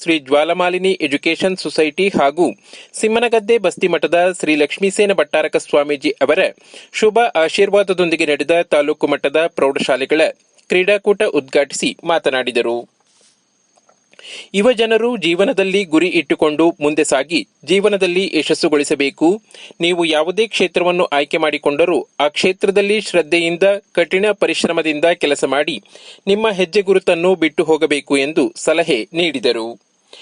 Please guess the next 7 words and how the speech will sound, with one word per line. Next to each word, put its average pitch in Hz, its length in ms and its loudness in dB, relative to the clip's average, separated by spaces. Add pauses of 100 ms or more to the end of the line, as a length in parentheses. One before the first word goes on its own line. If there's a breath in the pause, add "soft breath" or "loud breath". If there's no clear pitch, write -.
(240 loud breath)
ಮುಖ್ಯ 220 360 2 (120)
ಅತಿಥಿಯಾಗಿದ್ದ 196 760 0
ಪಟ್ಟಣ 175 340 -2
ಪಂಚಾಯಿತಿ 170 500 -2
ಸದಸ್ಯ 165 640 0
ಮುಕಂದ 160 340 -2
ಮಾತನಾಡಿ, 147 720 -2